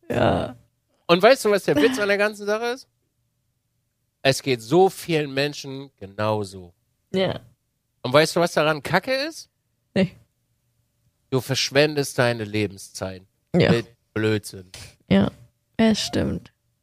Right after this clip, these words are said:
Speaker 2: So dumm das auch klingt, weil unsere Eltern das früher gesagt haben. Du hättest dir ein Buch durchlesen können. Hättest ein Buch lesen können.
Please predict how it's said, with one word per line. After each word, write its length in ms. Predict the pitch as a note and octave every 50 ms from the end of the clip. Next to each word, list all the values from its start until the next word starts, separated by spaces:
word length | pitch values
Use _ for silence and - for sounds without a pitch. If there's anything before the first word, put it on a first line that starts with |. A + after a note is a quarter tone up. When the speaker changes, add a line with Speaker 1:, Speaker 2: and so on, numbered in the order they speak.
| _ _ _ _ _ _ -
Speaker 2:
So 200 | C3 C3+ D#3+ F3
dumm 340 | D#3+ C3+ - B3+ C#4+ D#4 D#4
das 200 | D#4 C#4+ C4+ -
auch 180 | A#3+ C#4+ - -
klingt, 340 | - - B3 G#3+ C#3 G#2+ _ _ _ _ _ -
weil 180 | A#2+ A#2 A#2+ C3
unsere 280 | C3 C3+ B2 C3 C3
Eltern 280 | C3 F#3+ B3+ C4+ B3+ G3+
das 160 | D3 A#2 -
früher 240 | - - A2+ G#2 G2+
gesagt 360 | G2+ G2 F#2+ G2+ G2 G2 -
haben. 200 | G2 F#2 F#2 _ _ _ _ _ _ _ _ _ _ _ _ _
Du 80 | - A#2
hättest 200 | A#2+ - - -
dir 80 | C#3
ein 120 | B2+ A2+ G#2+
Buch 300 | - F#3 G#3+ G#3 F3+ -
durchlesen 600 | - C3+ A#2 A2+ A2 G#2+ G#2 G#2 G2+ G2 G#2 G2+
können. 200 | - G#2+ E2+ _ _ _ _ _ _ _ _ _ _ _ _ _ _ _ -
Hättest 200 | A#2+ A#2+ - C3
ein 80 | C3 -
Buch 360 | - G3 C4 C4 A3 - -
lesen 360 | F#3+ F3+ E3+ E3+ D#3+ E3 D#3+
können. 360 | - - D3+ D3 D3+ D#3 D#3